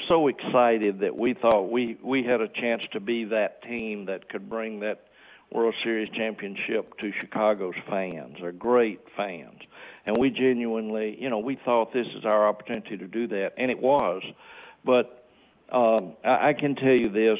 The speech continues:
there's a lot of talk about the, you know, the curse of the billy goat and all these jinxes that keep the Cubs from winning. But I, I can assure you,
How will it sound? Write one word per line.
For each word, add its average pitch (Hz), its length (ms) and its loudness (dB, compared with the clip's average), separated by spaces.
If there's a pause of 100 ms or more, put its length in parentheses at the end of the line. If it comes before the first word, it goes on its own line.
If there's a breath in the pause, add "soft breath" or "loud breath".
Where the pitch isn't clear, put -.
there's 104 160 -2
a 104 60 -6
lot 117 180 4
of 113 140 -6
talk 110 300 -2
about 101 580 -2
the, 95 260 -4 (500)
you 120 140 -8
know, 98 160 -6
the 95 80 -10
curse 120 400 -2
of 98 100 -8
the 90 60 -10
billy 104 300 -2
goat 104 400 -4
and 90 160 -12
all 107 260 -2
these 104 220 -6 (160)
jinxes 98 540 -6 (100)
that 95 200 -4 (540 loud breath)
keep - 260 -4
the - 80 -6
Cubs 117 380 4 (120)
from 92 180 -6
winning. 101 480 -4
But 92 180 -6 (340 loud breath)
I, 127 340 2
I 135 40 4
can 117 280 -4
assure 131 440 2
you, 107 500 -2